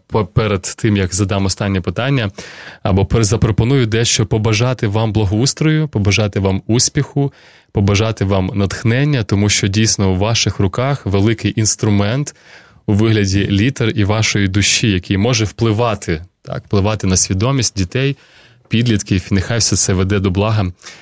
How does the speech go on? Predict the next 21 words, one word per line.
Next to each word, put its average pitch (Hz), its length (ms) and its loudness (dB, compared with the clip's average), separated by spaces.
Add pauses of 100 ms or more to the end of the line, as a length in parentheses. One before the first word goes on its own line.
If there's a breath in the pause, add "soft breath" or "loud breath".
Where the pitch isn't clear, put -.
(140 loud breath)
в 101 80 0
житті, 95 520 2
е, 92 100 2
цих - 420 0 (320 soft breath)
людей. 92 280 4
Ну, 113 120 2
а 185 60 2
тепер 180 500 2
таке - 500 -2 (180)
пропозиція: 135 800 2
знаєте, 104 280 0
слово 139 280 0
від 123 160 2
серця 170 520 0 (480 loud breath)
буквально 117 600 2
ось, - 400 0
е, 98 160 2
ваше 135 300 0
побажання 127 840 0
нашим 101 340 0
слухачам. 135 720 0